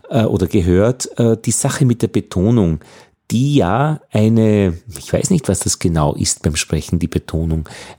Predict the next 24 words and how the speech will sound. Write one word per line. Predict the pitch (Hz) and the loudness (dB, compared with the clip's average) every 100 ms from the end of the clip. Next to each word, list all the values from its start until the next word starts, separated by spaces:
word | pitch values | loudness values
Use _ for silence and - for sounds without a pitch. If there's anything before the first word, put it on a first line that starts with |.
| - | -4
eine | 90 85 | 0 2
Möglichkeit, | 78 69 69 - 139 - 139 160 - | 2 0 -2 -2 -2 -2 -2 0 0
eine | 95 - | -2 -2
Option | - - - 87 80 110 143 156 - - _ _ - | -6 -4 -2 2 2 4 2 0 -4 -20 _ _ -2
ist, | 151 175 - - - - - | 0 0 -2 -6 -10 -10 -4
die | 131 - | -4 0
Dinge | 131 170 175 | 2 4 4
in | |
den | 147 135 | 2 2
Vordergrund | - - - 139 90 76 | -2 -2 0 0 0 -2
zu | - | -6
rücken. | 76 - 78 71 - | -6 -6 -10 -10 -8
Schauen | - 196 | -2 2
wir | 175 | 2
mal | 90 73 | 0 -2
oder | 85 85 | 0 0
hören | - 156 | 2 2
wir | 123 | 2
mal. | 76 - _ _ _ _ | 0 -6 _ _ _ _
Ich | 214 214 - - - - _ | 0 0 -2 -8 -10 -14 _
sehe | - - - 131 135 131 | -6 -4 2 4 4 0
keine | - 160 143 | 0 2 2
bösen | 95 82 71 80 | 2 0 0 -2
Bären. | 73 73 67 67 | -2 -2 -2 -6